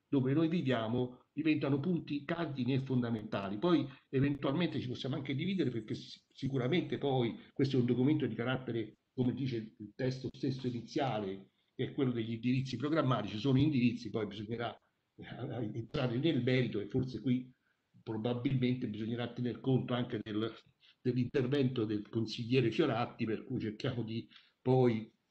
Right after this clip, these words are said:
qua-, per quanto ci sarà possibile, di fare in modo che i tempi non siano, eh, biblici, ma possono essere anche su alcuni, eh, molti di questi punti anche abbastanza,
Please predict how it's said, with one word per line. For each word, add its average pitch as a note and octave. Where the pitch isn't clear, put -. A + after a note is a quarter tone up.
qua-, C3+
per B2+
quanto D3
ci -
sarà C3
possibile, A2
di A2+
fare C3+
in C3
modo A2
che A#2+
i C3
tempi B2+
non A#2+
siano, A2
eh, G#2+
biblici, C3
ma C3
possono C3
essere A2+
anche B2
su B2
alcuni, B2
eh, A2+
molti C3+
di A2
questi C3
punti G#2+
anche A2+
abbastanza, G2